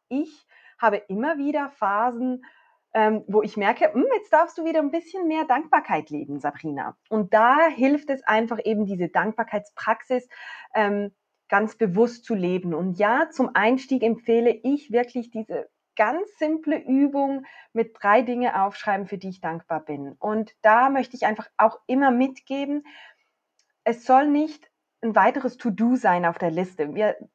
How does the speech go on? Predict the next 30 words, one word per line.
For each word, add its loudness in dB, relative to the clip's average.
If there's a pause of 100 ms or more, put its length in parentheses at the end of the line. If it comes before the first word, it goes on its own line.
die -6
meisten 2
von -2
uns -4
haben -2
genügende 0
To-Dos, -4 (400)
ähm, 4
und 0
es -2
geht -2
auch -2
nicht -4
darum, 2
nur 2
zu -10
schreiben, 4
„Ich -2
bin 2
dankbar 4
für, 4 (260)
ähm, -2 (680)
keine 4
Ahnung, 2
dass -6
gerade 0
die -4
Sonne 4
scheint“, -4
sondern -2